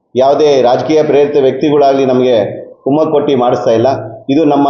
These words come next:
ನೆಲಮಂಗಲದ ಪ್ರಶ್ನೆ, ನೆಲಮಂಗಲ ಕ್ಷೇತ್ರದ ಪ್ರಶ್ನೆ, ನೆಲಮಂಗಲ ವಿಧಾನಸಭಾ ಕ್ಷೇತ್ರದ ಪ್ರಶ್ನೆ. ಹಾಗಾಗಿ ಇವತ್ತು ವೃಷಭಾವತಿ ನದಿ ನೀರು ನೆಲಮಂಗಲಕ್ಕೆ ಹಾಯಿಸ್ತೀವಿ ಅಂತ ಹೇಳ್ತಾ ಇದ್ದಾರೆ.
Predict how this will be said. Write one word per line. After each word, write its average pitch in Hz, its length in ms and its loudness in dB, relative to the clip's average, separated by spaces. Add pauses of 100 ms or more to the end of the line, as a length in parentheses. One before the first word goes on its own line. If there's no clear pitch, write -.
(120)
ನೆಲಮಂಗಲದ 156 640 0
ಪ್ರಶ್ನೆ, 120 720 -6
ನೆಲಮಂಗಲ 147 400 0 (200)
ಕ್ಷೇತ್ರದ 151 500 0
ಪ್ರಶ್ನೆ, 127 600 -4
ನೆಲಮಂಗಲ 139 360 0
ವಿಧಾನಸಭಾ 151 520 0
ಕ್ಷೇತ್ರದ 123 480 -2
ಪ್ರಶ್ನೆ. 117 320 -2 (540)
ಹಾಗಾಗಿ 139 440 0 (760)
ಇವತ್ತು 151 580 0 (640)
ವೃಷಭಾವತಿ 170 560 0
ನದಿ 143 240 -2
ನೀರು 147 280 0 (680)
ನೆಲಮಂಗಲಕ್ಕೆ 147 440 0
ಹಾಯಿಸ್ತೀವಿ 143 320 0
ಅಂತ 131 120 0
ಹೇಳ್ತಾ 131 240 2
ಇದ್ದಾರೆ. 135 560 -2